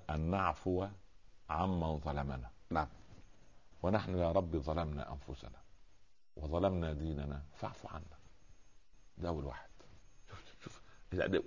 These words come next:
Speaker 1: استرحام الله سبحانه وتعالى.
Speaker 2: جيد.
Speaker 1: والثاني قال: "يا رب، أنت قلت لنا: 'لا تردوا المساكين إذا طرقوا أبوابكم، ونحن المساكين ببابك،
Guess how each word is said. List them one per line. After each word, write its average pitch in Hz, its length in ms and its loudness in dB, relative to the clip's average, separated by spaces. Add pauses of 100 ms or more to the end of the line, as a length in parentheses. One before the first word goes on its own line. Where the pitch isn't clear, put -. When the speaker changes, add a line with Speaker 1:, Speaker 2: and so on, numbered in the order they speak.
Speaker 1:
استرحام 101 520 6
الله 85 180 4
سبحانه 80 260 0
وتعالى. 73 280 4
Speaker 2:
جيد. 65 160 0 (400)
Speaker 1:
والثاني 117 400 6
قال: 104 120 6
"يا 98 200 8
رب، 95 140 8 (480)
أنت 92 420 0 (400)
قلت 113 260 4
لنا: 98 240 8
'لا 104 180 10
تردوا 90 420 6
المساكين 80 760 2 (140)
إذا 78 220 4
طرقوا 87 500 4
أبوابكم، 71 500 2 (600)
ونحن 92 280 0
المساكين 82 640 2
ببابك، 71 420 0